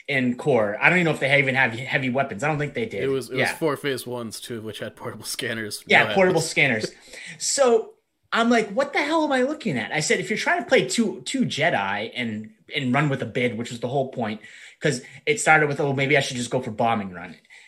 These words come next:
Speaker 1: And I think Mike said something to me like, "Oh, well, they're actually decent on breakthrough." And I was like, "I don't think they're good on breakthrough at all." Um, but that's besides the point. I'm like, "If you're going all in on, on bombing run, why not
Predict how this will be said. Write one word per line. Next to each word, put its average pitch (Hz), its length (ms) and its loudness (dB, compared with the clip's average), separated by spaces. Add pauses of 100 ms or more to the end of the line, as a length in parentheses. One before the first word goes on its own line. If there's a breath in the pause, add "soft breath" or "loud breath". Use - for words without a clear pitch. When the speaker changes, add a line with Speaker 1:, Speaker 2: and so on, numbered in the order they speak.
(160 soft breath)
Speaker 1:
And 135 360 4
I 139 80 2
think 208 180 2
Mike 185 180 6
said - 160 0
something 147 220 -4
to - 0 -
me 135 100 0
like, 131 200 2
"Oh, 160 100 4
well, 156 100 2
they're 170 100 6
actually 185 240 0
decent 156 280 -2
on 113 160 0
breakthrough." 127 400 -2
And 110 200 -4
I 127 200 6
was 120 140 0
like, 107 200 -2
"I 147 100 8
don't 131 100 2
think 110 160 -4
they're 113 100 -2
good 120 100 0
on 107 120 0
breakthrough 107 340 -4
at 120 60 2
all." 101 260 2 (420 loud breath)
Um, 110 500 0 (100)
but 143 480 6
that's 175 200 2
besides 165 400 4
the 120 60 -6
point. 107 280 -8 (180 loud breath)
I'm 151 80 0
like, 160 120 2
"If 147 60 -4
you're 156 80 -2
going 226 240 6
all 185 160 4
in 165 140 2
on, 123 180 2 (200)
on 135 260 -2
bombing 220 360 -2
run, 127 260 0
why 208 200 -4
not 214 280 -6